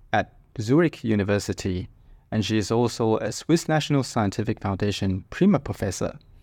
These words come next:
Today we are going to talk about her new book. Uh, the title is Statistics and the Language of Global Health, Institutions and Experts in China,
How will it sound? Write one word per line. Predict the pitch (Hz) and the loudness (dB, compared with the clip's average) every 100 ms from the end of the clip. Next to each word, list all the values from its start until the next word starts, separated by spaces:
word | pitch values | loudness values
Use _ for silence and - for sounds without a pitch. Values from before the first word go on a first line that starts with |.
| _ _ - - _ | _ _ -20 -20 _
Today | - 139 143 | -4 2 4
we | 139 | 6
are | 127 | 4
going | 135 147 | 2 0
to | 135 123 120 | 2 2 0
talk | - 117 | -2 0
about | 110 113 98 | 2 2 2
her | 107 | 0
new | 104 110 110 | 2 2 2
book. | 107 107 - - - - | 0 0 -4 -20 -20 -8
Uh, | 107 98 95 90 87 - _ - | -2 0 0 -2 -6 -12 _ -8
the | 107 101 | -6 -2
title | 123 180 180 180 | 0 2 2 0
is | 110 104 | -2 -4
Statistics | - - - 202 - 202 - - - _ - | -4 -6 -4 -4 2 2 0 -8 -12 _ -2
and | 160 170 156 | 0 2 2
the | |
Language | 123 113 113 - 85 - | 2 2 0 -2 -6 -4
of | - - | -4 -4
Global | - 143 110 95 | 0 0 2 0
Health, | 113 98 - - - - - - | 0 0 -2 -12 -18 -20 -6 2
Institutions | 160 - 131 - 135 - 127 123 120 - | 2 2 -2 0 0 0 2 2 0 -6
and | - 117 90 | -2 0 2
Experts | 110 - - 107 - | -2 -2 -4 -4 -4
in | 135 127 | -2 -2
China, | - 160 160 156 160 | 0 2 2 0 -4